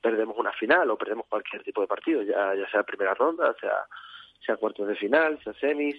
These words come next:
eh, cualquier tipo de ronda, cre-, creo que, que duele, que duele también cuando pierdes, ¿no?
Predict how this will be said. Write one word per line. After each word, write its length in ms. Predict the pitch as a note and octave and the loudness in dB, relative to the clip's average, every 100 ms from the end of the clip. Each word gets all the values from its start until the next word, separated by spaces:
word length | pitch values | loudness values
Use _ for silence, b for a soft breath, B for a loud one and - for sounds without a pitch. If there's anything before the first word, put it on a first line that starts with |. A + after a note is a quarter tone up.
| - | -6
eh, 220 | A2 G#2+ - | -2 -2 -2
cualquier 300 | G2 G2 A#2 | -6 -4 -2
tipo 220 | A#2 A2+ | 0 0
de 60 | A2 | 0
ronda, 560 | A#2+ C3+ B2+ C3+ C3+ | 0 0 -2 -2 -2
cre-, 160 | - - _ | -2 -10 _
creo 220 | - A#2+ | 0 0
que, 260 | A#2+ A2+ G2+ B B B _ | 2 -2 -2 B B B _
que 120 | A#2 G#2+ | -4 0
duele, 500 | A#2 A2+ G#2+ G#2 F#2+ - _ _ _ _ _ _ - - - | 0 2 0 -2 -6 -12 _ _ _ _ _ _ -20 -14 -4
que 120 | G#2+ | -2
duele 240 | A2 A2+ G2 | 2 0 0
también 400 | F#2+ G2+ G2+ F#2 | -4 -2 -4 -2
cuando 200 | F#2+ F#2+ | -4 -2
pierdes, 360 | F#2+ F2 E2+ | -4 -4 -4
¿no? 140 | A2 | -2